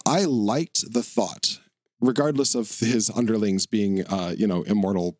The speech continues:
player characters. I liked the thought of an eternal guardian of the seas. I,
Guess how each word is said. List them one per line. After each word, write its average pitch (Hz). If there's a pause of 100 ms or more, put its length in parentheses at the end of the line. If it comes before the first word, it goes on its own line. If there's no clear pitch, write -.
player 98
characters. - (680)
I 156
liked 143
the 131
thought 117
of 117
an 113
eternal 180
guardian 127
of 110
the 104
seas. - (680)
I, 127